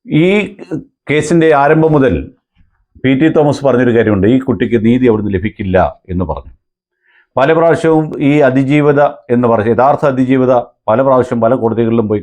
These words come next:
കോടതി മാറ്റം വരെ ആവശ്യപ്പെട്ടു. അതൊന്നും അന്ന് കോടതി അംഗീകരിച്ചില്ല എന്നുള്ളതാണ് സത്യം. എന്നാൽ വളരെ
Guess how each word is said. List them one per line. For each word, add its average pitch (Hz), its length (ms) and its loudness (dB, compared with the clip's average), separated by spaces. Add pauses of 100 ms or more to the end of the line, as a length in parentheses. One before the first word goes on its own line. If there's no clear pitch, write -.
കോടതി 113 340 -4
മാറ്റം 110 280 -2
വരെ 98 160 -2
ആവശ്യപ്പെട്ടു. - 400 -10 (720)
അതൊന്നും 113 360 2
അന്ന് 110 160 0 (280)
കോടതി 98 260 -2 (180)
അംഗീകരിച്ചില്ല 95 500 -2 (180)
എന്നുള്ളതാണ് 76 380 -8
സത്യം. - 240 -20 (440)
എന്നാൽ 76 260 -8 (1120)
വളരെ 170 200 2